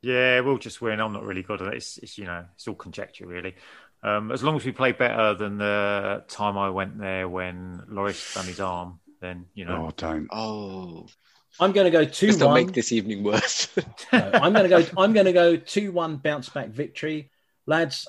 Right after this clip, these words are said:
Speaker 4: I think we've played a, again, I have to say, I think we've played a blinder here tonight. I think it's been a really, uh, really good discussion. I think we've managed to actually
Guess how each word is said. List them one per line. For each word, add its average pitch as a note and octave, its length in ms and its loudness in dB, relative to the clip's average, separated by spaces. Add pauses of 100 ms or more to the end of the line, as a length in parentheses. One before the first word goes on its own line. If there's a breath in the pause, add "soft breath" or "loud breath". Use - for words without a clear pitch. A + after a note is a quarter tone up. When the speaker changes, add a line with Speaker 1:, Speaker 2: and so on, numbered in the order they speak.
Speaker 4:
I C#3 80 -6
think D3 280 -4
we've C#3+ 220 -6
played C#3+ 220 0
a, A#2+ 160 -4
again, C#3+ 400 0
I B2+ 100 -2
have C3+ 120 -4
to - 60 -14
say, C3+ 160 -2
I C#3 60 -2
think C3 140 -4
we've C3 100 -12
played C3+ 200 -6
a - 20 -14
blinder C3 360 -4
here A2+ 140 -6
tonight. A2+ 380 -8
I A#2 40 -10
think A#2 140 -6
it's A2 100 -10
been A2+ 200 -4
a A2 60 -4
really, A#2 440 -2
uh, A2 340 -6
really A#2 260 -8
good A2 200 -10
discussion. G#2+ 640 -10
I G#2+ 80 -10
think A2+ 240 -12
we've A2 180 -8
managed B2+ 320 -6
to B2+ 140 -12
actually A2 640 -8